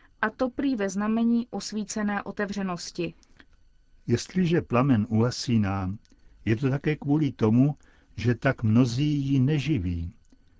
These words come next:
Speaker 2: i když by měli, ba dokonce pracují na tom, aby jej uhasili. Je tedy na čase házet do ohně otýpky a znovu objevit onu práci hledání věrohodnosti víry,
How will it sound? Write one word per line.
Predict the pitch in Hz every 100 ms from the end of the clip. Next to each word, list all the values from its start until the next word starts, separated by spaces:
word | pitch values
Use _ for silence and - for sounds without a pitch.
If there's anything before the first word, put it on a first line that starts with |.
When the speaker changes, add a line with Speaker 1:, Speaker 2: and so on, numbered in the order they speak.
| _ _ -
Speaker 2:
i | 127
když | 131 143 110
by | 120
měli, | 123 127 139 87 - _ _ _ _ _ _ 95
ba |
dokonce | 110 117 123 117 120
pracují | 113 123 - 139
na | 120 113
tom, | - 131
aby | - 107 117
jej | 117 117
uhasili. | 131 131 - 92 90 90 _ _ _ _ _ _ _ _ _ _ - -
Je | 117
tedy | 143 156
na | 143 127
čase | 147 135 -
házet | 120 123 127 139 107
do | 120
ohně | 127 127 131
otýpky | - 117 - 139 - - 95 87 - _ _
a | 117
znovu | 104 123 156
objevit | 139 113 113 110 -
onu | 117 107
práci | 107 123 120 - 104
hledání | 110 117 120 120 120
věrohodnosti | 95 117 117 117 120 - -
víry, | 92 110 120